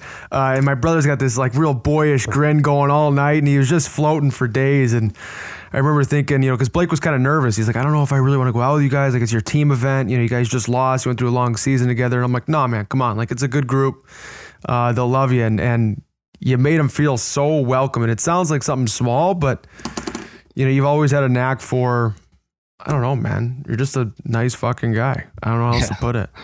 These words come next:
Speaker 2: Well, I think
Speaker 1: You're,
Speaker 2: first
Speaker 1: you're a phony on the ice. That's what I'm getting at.
Speaker 2: <laughs> Well, I think, first of all, I mean, one, Blake, he's basically a Jonas brother when this guy walks in a room. I
Speaker 1: God, he's
Speaker 2: mean,
Speaker 1: good look.
Speaker 2: he,
Speaker 1: Between, between him and you and the Brad Pitt lookalike,
Speaker 2: he's got
Speaker 1: like,
Speaker 2: the, he's got the whole thing going on. So
Speaker 1: we
Speaker 2: I
Speaker 1: were
Speaker 2: can,
Speaker 1: a
Speaker 2: I can
Speaker 1: crew.
Speaker 2: appreciate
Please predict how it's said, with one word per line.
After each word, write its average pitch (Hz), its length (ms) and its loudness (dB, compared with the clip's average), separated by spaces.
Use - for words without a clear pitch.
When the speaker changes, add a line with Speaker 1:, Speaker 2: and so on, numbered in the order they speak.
Speaker 2:
Well, 135 100 0
I 131 120 0
think 131 260 -4
Speaker 1:
You're, 127 100 2
Speaker 2:
first 123 160 0
Speaker 1:
you're 156 120 2
a 151 40 4
phony 185 480 2
on 135 120 2
the 131 120 2
ice. 127 220 0
That's 131 180 0
what 131 140 4
I'm 113 40 2
getting 131 240 4
at. - 240 2
Speaker 2:
<laughs> - 60 -20
Well, 127 100 0
I - 80 2
think, 151 240 0
first 139 280 0
of - 80 -6
all, 101 100 0
I 104 100 0
mean, 107 240 -2
one, 120 340 2
Blake, 110 320 -2
he's 107 320 -2
basically 120 480 -2
a - 20 -2
Jonas 98 420 -2
brother 85 380 -4
when 107 120 0
this 101 140 0
guy 95 220 -4
walks 98 340 -2
in 95 80 -2
a 90 80 -2
room. 90 260 -4
I - 60 -2
Speaker 1:
God, 131 160 2
he's 117 140 0
Speaker 2:
mean, 131 80 0
Speaker 1:
good - 20 2
look. 120 140 0
Speaker 2:
he, 143 60 2
Speaker 1:
Between, 180 400 2
between 185 360 2
him 180 220 2
and 165 120 4
you 170 200 4
and 175 100 4
the 135 60 2
Brad 151 340 0
Pitt 160 140 0
lookalike, 156 380 0
Speaker 2:
he's 202 120 0
got 147 100 0
Speaker 1:
like, 123 160 0
Speaker 2:
the, 101 300 -2
he's 110 160 0
got 113 220 -2
the 107 80 -2
whole 101 220 0
thing 95 240 -2
going 87 240 0
on. 82 160 -2
So 139 160 2
Speaker 1:
we 147 80 4
Speaker 2:
I - 20 4
Speaker 1:
were 143 60 2
Speaker 2:
can, 131 80 0
Speaker 1:
a 139 40 -2
Speaker 2:
I 139 100 2
can 151 80 4
Speaker 1:
crew. 139 100 4
Speaker 2:
appreciate 113 600 -2